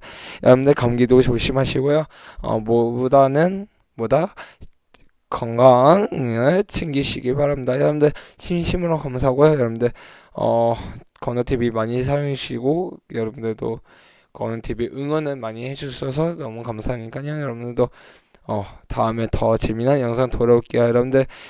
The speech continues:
여러분들 수고 많았습니다. 여러분들 감사합니다. 진심으로 한 번 더 감사합니다. 감사합니다. 안녕.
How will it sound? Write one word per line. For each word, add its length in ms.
여러분들 360
수고 220
많았습니다. 920
여러분들 420
감사합니다. 960
진심으로 600
한 80
번 100
더 80
감사합니다. 480
감사합니다. 440
안녕. 840